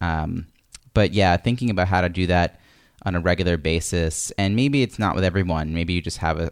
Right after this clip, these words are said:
a select group of people that you want to nurture even cl-, more closely. Um,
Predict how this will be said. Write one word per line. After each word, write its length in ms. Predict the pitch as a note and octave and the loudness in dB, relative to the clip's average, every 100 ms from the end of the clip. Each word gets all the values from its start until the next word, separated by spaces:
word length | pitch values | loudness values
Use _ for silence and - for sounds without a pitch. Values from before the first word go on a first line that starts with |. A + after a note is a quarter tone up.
| - | -6
a 160 | D#2+ - _ _ | -8 -10 _ _
select 500 | - - F#2 F2 - - | -10 -4 -2 -2 -4 -8
group 120 | E2+ | -8
of 60 | D#2+ | -8
people 400 | - F#2 E2+ E2 | -8 -6 -4 -2
that 180 | D#2+ | -4
you 140 | F2+ E2+ | -4 -2
want 280 | E2 D#2+ - | -2 -4 -6
to 300 | - E2+ D#2+ | -2 -2 -2
nurture 680 | E2 E2 - F2+ E2 D#2+ D2+ - | -4 -4 -4 -2 -2 -2 -6 -6
even 400 | F#2+ F2 E2 E2 - | -4 -2 -4 -6 -14
cl-, 100 | - - | -20 -10
more 240 | G2+ F#2+ G2 | -2 0 0
closely. 680 | - D2+ - - D2+ D2+ - _ _ _ _ - | -2 -4 -4 -6 -6 -8 -10 _ _ _ _ -6
Um, 440 | E2+ D#2+ D2+ D#2 | -4 -2 -4 -8